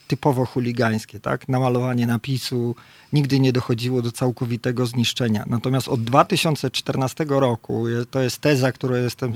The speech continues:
którą jestem w stanie udowodnić, opierając się o fakty, ma miejsce zmasowana akcja prowokacji, które są realizowane w po-,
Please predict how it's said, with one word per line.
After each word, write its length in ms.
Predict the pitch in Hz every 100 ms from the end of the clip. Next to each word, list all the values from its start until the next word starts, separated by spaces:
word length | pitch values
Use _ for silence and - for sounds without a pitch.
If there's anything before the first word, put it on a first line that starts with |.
| - -
którą 240 | 135 127
jestem 340 | 139 135 135
w 40 | 120
stanie 320 | - 127 120
udowodnić, 640 | 120 120 123 120 120 - - - - - -
opierając 560 | 120 131 127 127 120 117
się 220 | 131 117
o 60 | 110
fakty, 680 | 127 113 - - 135 196 220 - - - -
ma 120 | 135
miejsce 400 | 165 165 - 147
zmasowana 720 | 131 135 - 127 127 147 143 -
akcja 360 | 143 - 139
prowokacji, 1120 | - 135 135 - 156 165 - 127 135 180 226 -
które 360 | - 139 143
są 220 | - 143
realizowane 600 | 135 139 131 131 143 151
w 60 | -
po-, 180 | 143